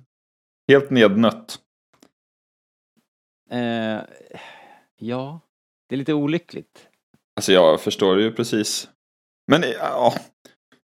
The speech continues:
Speaker 1: Vi kan såklart spekulera i hur det kommer att bli, eh, jättelänge. Jag vet inte om jag kan ha några konkreta gissningar egentligen.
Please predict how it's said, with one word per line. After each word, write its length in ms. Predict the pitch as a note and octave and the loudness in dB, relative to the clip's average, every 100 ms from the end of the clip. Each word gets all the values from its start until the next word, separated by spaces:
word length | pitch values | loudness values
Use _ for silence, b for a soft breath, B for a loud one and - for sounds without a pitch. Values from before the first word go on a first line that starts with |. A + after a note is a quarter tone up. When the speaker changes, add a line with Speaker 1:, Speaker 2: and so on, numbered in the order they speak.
| _ _ _ _ _ _ - | _ _ _ _ _ _ 2
Speaker 1:
Vi 140 | C3+ | 4
kan 140 | D3+ D#3 | 4 2
såklart 280 | - C3+ | 2 2
spekulera 480 | - A#2 A#2 A2+ G2 | 2 -2 4 4 6
i 300 | F#2 F2+ E2+ - _ - - _ _ _ - | 4 2 0 -6 _ -20 -20 _ _ _ -8
hur 140 | - G#2+ | 0 2
det 80 | G2 | 4
kommer 320 | A2 G2 G2 | 2 2 2
att 60 | |
bli, 300 | G2 G#2 D#2+ - - F#2+ | 2 2 0 -6 -4 0
eh, 280 | F#2+ F2+ E2+ | 2 2 2
jättelänge. 580 | E2+ - G2 G2 G#2 - _ b b | -2 -2 0 2 0 -6 _ b b
Jag 100 | - | -2
vet 60 | D3 | 0
inte 120 | C#3 | 2
om 60 | A2 | 0
jag 100 | G#2 | 0
kan 100 | G2+ | 2
ha 100 | G2+ | 4
några 180 | F#2 - | 2 2
konkreta 540 | G#2 - G#2 F#2 A2 | -2 2 2 2 2
gissningar 500 | A#2+ C#3 - D#2+ D#2 | 2 0 -4 -4 -2
egentligen. 420 | F#2 F#2 - E2+ | -2 -2 -4 -8